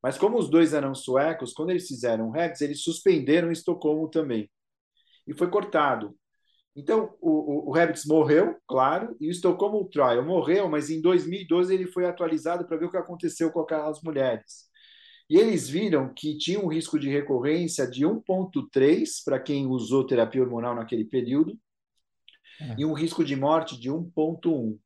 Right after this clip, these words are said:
Speaker 1: É, mas que não era essa uma diferença estatística. Então,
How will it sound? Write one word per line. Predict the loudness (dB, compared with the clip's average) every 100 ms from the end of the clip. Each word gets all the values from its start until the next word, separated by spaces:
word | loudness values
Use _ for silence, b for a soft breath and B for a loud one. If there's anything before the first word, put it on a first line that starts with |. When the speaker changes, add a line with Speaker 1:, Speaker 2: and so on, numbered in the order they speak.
| _ _ _ _ _ _ 0
Speaker 1:
É, | 4 6 4
mas | 2 0 0 0
que | -4
não | 0 2
era | 2 4 4
essa | 4 2 -2
uma | -6
diferença | -6 -2 0 0 -2 -6
estatística. | -6 -4 -4 -8 -8
Então, | -2 0 0 -2